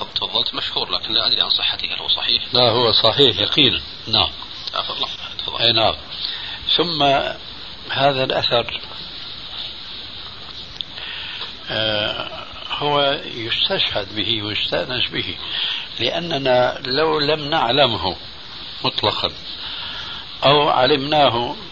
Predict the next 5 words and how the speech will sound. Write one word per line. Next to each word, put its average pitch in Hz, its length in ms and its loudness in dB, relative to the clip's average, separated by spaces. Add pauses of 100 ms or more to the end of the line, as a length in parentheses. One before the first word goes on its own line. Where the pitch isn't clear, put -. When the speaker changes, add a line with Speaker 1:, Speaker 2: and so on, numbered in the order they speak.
Speaker 2:
بسند 117 600 4
ضعيف 104 560 2 (140)
ما 139 120 0
نخسر 139 360 2
شيئاً، - 360 -2